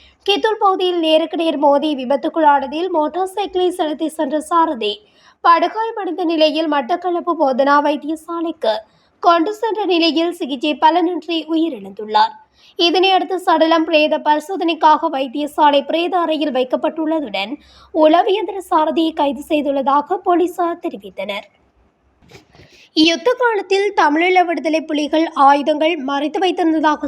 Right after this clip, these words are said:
சந்தேகிக்கப்படும் சுதந்திரபுரம் பகுதியில் உள்ள தனியார் காணியில் இன்றைய தினம்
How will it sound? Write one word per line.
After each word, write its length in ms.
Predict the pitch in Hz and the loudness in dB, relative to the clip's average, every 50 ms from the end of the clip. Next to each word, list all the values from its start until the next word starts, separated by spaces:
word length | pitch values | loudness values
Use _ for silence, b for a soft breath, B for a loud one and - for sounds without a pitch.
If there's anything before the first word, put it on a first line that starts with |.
| - - | -8 -6
சந்தேகிக்கப்படும் 960 | 320 285 269 262 302 294 330 311 311 - 339 339 - 311 226 208 208 233 302 B B B B B B B | -6 -4 -4 -4 -4 -2 -4 -4 -2 -4 -6 -4 -4 -6 -4 -4 -6 -6 -8 B B B B B B B
சுதந்திரபுரம் 840 | - - 370 370 302 370 370 370 494 480 480 480 427 415 403 403 | -8 -4 -2 2 4 4 4 4 2 2 0 -2 -4 -6 -6 0
பகுதியில் 360 | 403 381 359 339 294 330 311 | 0 0 0 2 2 2 2
உள்ள 220 | 320 311 311 330 359 | 2 2 4 2 2
தனியார் 540 | 349 415 339 311 302 302 320 311 311 311 - | 2 0 0 0 0 0 0 -2 -2 -4 -4
காணியில் 460 | 302 294 294 285 285 285 311 - 285 | -2 -2 -2 -2 -2 -2 -2 -4 -2
இன்றைய 400 | - 294 277 240 311 302 302 311 | -4 -6 -4 -2 0 0 0 0
தினம் 420 | 311 320 302 233 226 220 240 302 | 0 -2 -6 -4 -6 -8 -8 -10